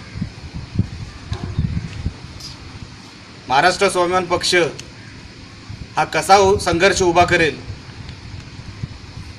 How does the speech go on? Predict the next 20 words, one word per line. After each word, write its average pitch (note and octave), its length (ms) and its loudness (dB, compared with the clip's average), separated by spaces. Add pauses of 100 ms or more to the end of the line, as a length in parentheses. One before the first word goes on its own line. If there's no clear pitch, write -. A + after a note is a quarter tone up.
(140)
हा C#3+ 100 6
येणाऱ्या E3 380 6
काळात D#3 300 8
आम्ही D#3 160 4
दाखवून C#3 360 4
देऊ. E3+ 160 4 (1800)
आणि D3 140 6
आम्ही D#3 240 6
राणे F3+ 240 10
साहेबांकडेही F#3 580 6
मागणी F#3 300 8
केलेली E3 360 2
आहे - 240 0 (880)
की D#3 60 -2
कुठल्याही F#3 400 6
परिस्थितीमध्ये F#3+ 680 6
असा F3+ 300 8
कारवाई F3+ 360 6
करणारा F3 460 8
अधिकारी E3+ 460 6